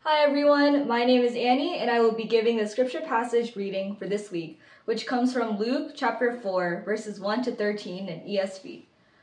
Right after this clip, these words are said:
Feel free to follow along in your own Bibles or with the passage on the screen. Once again, Luke chapter four, verses one to thirteen.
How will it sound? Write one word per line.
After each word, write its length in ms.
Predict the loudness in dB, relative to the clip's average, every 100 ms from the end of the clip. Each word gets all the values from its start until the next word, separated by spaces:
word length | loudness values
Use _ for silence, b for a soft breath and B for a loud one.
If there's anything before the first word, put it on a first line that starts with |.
| b
Feel 300 | _ 2 2
free 400 | 2 2 2 0
to 120 | -2 0
follow 440 | 4 6 6 6
along 380 | 6 2 0 -4
in 80 | -2
your 160 | 0
own 240 | 2 2 2
Bibles 500 | 0 0 -4 -6 -6
or 160 | -4
with 160 | -4 -6
the 60 |
passage 580 | -6 -4 -4 0 0 0
on 180 | -4 -4
the 60 | -6
screen. 420 | -8 -12 -12 -16 b b b b
Once 240 | 0 2 2
again, 500 | 0 2 0 -2 -2
Luke 300 | 0 0 -2
chapter 380 | -4 -2 -2 -4
four, 420 | 0 2 2 0
verses 360 | -4 -4 -8 -6
one 220 | -4 -4
to 100 | -6
thirteen. 580 | -6 -6 -6 -12 -14